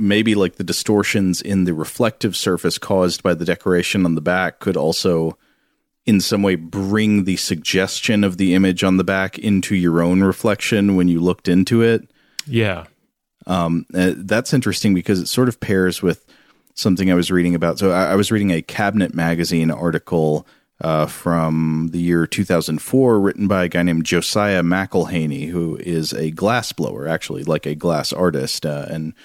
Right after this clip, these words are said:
Speaker 1: was just writing some about how the, the history of, uh, mirrors has sort of,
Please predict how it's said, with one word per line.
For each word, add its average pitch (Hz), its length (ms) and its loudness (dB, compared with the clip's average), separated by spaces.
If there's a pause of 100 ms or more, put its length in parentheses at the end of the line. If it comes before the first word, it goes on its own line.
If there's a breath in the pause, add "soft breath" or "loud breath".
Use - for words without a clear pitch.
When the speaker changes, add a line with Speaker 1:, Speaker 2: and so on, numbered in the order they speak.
(320 loud breath)
Speaker 1:
was 92 120 -4
just 98 180 0
writing 101 300 2
some 90 240 0
about 85 240 0
how 92 180 -2
the, 82 220 -4
the 90 180 -6
history 90 720 0
of, 82 580 -2
uh, 80 240 -2
mirrors 87 640 2
has 82 240 -2
sort 90 240 -2
of, 85 240 -2